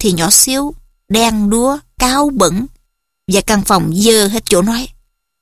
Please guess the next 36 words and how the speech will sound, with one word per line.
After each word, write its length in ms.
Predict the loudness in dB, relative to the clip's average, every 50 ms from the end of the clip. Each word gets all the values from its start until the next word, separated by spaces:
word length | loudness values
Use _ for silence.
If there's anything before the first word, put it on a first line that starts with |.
| _ -2
Bốc 220 | -2 -2 0 0
lên 280 | 2 2 4 4 4 4
nồng 260 | 4 2 2 2 0
nặc 180 | -2 -2 -2
một 200 | -2 -2 -2 0
thứ 120 | 0 0 2
mùi 420 | 4 4 4 4 4 2 0 -2 -2
của 100 | -4 -4
cái 180 | -2 -2 0 0
gì 180 | 0 0 -2 0
đó 400 | -2 -2 -2 -2 -4 -6 -8 -8 -10 -14 _ _ _ _ -6
mà 140 | -4 -2 -2
rất 140 | -2 -2
có 120 | -2 -2 -2
thể 260 | 0 0 2 2 2
là 180 | 2 0 -2 -4
của 280 | -4 -2 0 0 2
mấy 260 | 2 2 2 2 0 0 -2
con 200 | -2 0 0 2
dê. 260 | 2 2 2 2 0 -4 -12 _ _ _ _ _ _ _ _ _ _ _ _ _ _ _ _ _ _ _ _ _ _ _ _ _ _ _ 0
Mấy 300 | 2 2 2 2 2 0
cái 140 | 0 -2 0
cửa 140 | 0 0 0
sổ 320 | 2 2 2 2 2 2 2
lôi 400 | 2 2 4 4 4 4 2 2
ra 140 | 2 0
ngoài 420 | 0 0 0 0 -2 -2 -4 -6 -10 -10 -4
bị 200 | 0 0 0 0
phủ 380 | -2 -2 -2 0 2 2 2
một 220 | 2 2 0 0 0
lớp 200 | -2 -2 -2 -2
bụi 220 | 0 0 0 0
bẩn, 400 | 0 -2 -2 -2 -2 -2 -4 -6 -8 -12 _ _ _ _ _ _ _ _ _ -8
dày 320 | -4 0 2 2 4 4
đến 160 | 2 2 2
nỗi 240 | 2 2 2 2 2